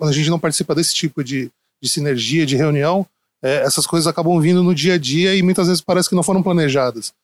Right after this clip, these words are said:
que você não fez parte daquela, daquela construção, a coisa vem ali no, não vou falar empurrada, mas vem, é, aparece de repente no dia a dia.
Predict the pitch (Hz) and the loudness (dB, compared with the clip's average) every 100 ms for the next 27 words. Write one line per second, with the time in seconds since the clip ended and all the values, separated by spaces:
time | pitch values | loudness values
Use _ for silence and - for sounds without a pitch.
0 | _ _ 135 151 156 175 - 170 156 156 | _ _ -4 -2 0 -2 -2 -2 0 0
1 | 143 - 143 139 131 127 143 147 135 143 | -2 -2 0 0 0 -2 -2 0 0 -2
2 | - 143 - 123 123 131 135 139 131 143 | -4 -6 -4 -4 -4 -4 -2 -2 -2 -2
3 | 156 165 _ _ _ _ - 131 139 151 | -2 -6 _ _ _ _ -6 -4 -2 -2
4 | 160 160 139 123 131 156 _ _ _ _ | -2 -2 -2 -4 -10 -18 _ _ _ _
5 | _ 147 143 165 165 160 147 120 151 135 | _ -6 -4 0 0 0 0 0 0 0
6 | 127 127 117 135 147 160 147 151 _ _ | -2 -2 -4 -4 -4 -6 -10 -20 _ _
7 | _ _ _ 127 139 120 135 - 156 147 | _ _ _ -2 -2 0 -2 0 -2 2
8 | 156 170 156 151 160 151 147 156 131 131 | 0 0 -2 -2 0 -2 -2 -2 -2 -2